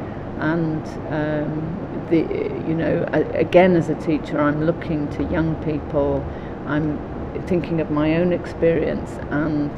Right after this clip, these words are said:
uh, how isolated I was, and then extrapolating onto their situation without English language in countries where the tenor of the debate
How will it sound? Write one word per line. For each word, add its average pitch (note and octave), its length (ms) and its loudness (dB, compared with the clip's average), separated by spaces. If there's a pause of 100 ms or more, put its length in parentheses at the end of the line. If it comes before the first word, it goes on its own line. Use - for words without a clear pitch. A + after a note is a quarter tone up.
(340)
uh, - 1300 -2
how D#3 220 2
isolated D#3 680 0
I D#3+ 200 2
was, C#3+ 340 -2 (600)
and D#3 180 0
then E3 140 2
extrapolating D#3+ 1000 0
onto D3+ 300 -2
their D3 160 0
situation D3 640 -2
without D#3 360 2
English C#3+ 260 -2
language C#3+ 480 0 (420)
in D#3 180 2
countries D#3 580 0
where D3+ 480 0 (420)
the D3+ 1040 -2 (160)
tenor E3 460 4
of D#3+ 180 0
the D#3 80 2
debate D3+ 500 0